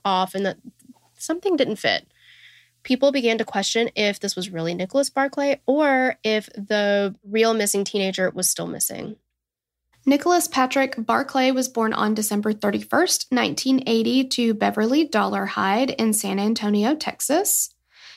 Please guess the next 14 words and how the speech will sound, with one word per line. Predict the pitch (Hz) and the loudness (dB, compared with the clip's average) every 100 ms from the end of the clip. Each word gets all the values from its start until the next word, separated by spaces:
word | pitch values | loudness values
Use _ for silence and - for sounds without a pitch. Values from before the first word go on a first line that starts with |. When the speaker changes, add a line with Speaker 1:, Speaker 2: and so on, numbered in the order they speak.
| _ | _
Speaker 2:
His | 302 269 | 0 4
mother | 269 285 | 4 4
had | 269 | 2
a | 254 | 0
son, | 262 240 233 | 2 2 2
Jason, | 233 247 - 294 | 2 2 2 2
and | 277 233 | 2 2
a | 233 | 0
daughter, | 220 226 233 | 0 -2 -4
Carrie, | - 214 214 220 254 | -4 0 2 2 0
from | 220 208 | 0 2
a | 208 | 0
previous | - 190 190 208 226 | -2 -2 0 0 0
relationship, | 214 170 - 214 - 220 233 | 0 0 -2 -2 0 0 -2